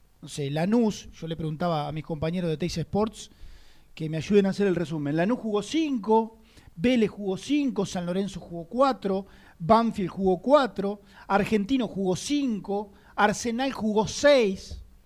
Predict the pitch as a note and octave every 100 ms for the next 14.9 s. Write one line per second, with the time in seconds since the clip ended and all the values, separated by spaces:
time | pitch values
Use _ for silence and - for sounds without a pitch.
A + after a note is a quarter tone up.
0 | - - - - - - F3 E3+ G#3 F#3
1 | - C#3 D#3+ E3+ E3+ F#3+ F3 A3 E3+ D3+
2 | C#3 D3+ D#3+ D3 D3 D3+ E3 D3+ C#3+ G#3
3 | F#3+ C#3+ E3 C#3+ D3 D3 D#3 D#3+ D3+ D#3+
4 | D3+ D#3+ D3+ D3+ D3 D#3+ D3 C#3 C3 -
5 | _ _ _ _ _ _ C3 C3+ C3 A#2+
6 | C3 - - C#3+ E3 D3+ - C#3 C3+ -
7 | D#3 C#3+ D#3+ E3 - F#3+ D#3+ E3+ F3 D#3+
8 | F3+ E3+ E3 F3 D3+ E3+ E3 D#3 C3 _
9 | _ _ _ D#3 C#3+ E3+ C4+ F3 - C3
10 | - - - - A#3 G#3 F#3 B3+ D4+ -
11 | G#3+ C4+ F#3+ F#3 - G#3+ E3 D#3+ G#3 F#3+
12 | F3+ F#3+ D#3 C#3 F3+ F3 G3 F#3+ A3 -
13 | E3+ F3+ F3 G3+ A#3 G3+ F3+ A#3 G#3 G#3+
14 | G3+ G#3+ G3 E3 G#3 C4 D#3+ D3+ B2+